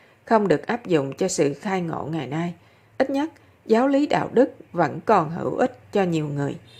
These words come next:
Có nhiều người đang làm việc xấu và giam hãm họ thế nào đó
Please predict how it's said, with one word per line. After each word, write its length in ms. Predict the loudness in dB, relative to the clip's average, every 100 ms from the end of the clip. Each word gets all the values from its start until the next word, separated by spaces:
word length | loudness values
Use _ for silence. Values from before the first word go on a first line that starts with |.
| -20 -20 -20 -20 -20 -20 -20 -20 -20 -20 -20 -2
Có 100 | 0
nhiều 240 | 2 2
người 240 | 2 2 4
đang 240 | 2 2
làm 220 | 0 -2
việc 160 | -4 -6
xấu 320 | -6 -6 -4
và 280 | 0 0 0
giam 260 | 0 -2 -2
hãm 300 | -6 -6 -6
họ 340 | -6 -6 -8 -14 -8
thế 140 | -6
nào 220 | -4 -4
đó 320 | -2 -4 -6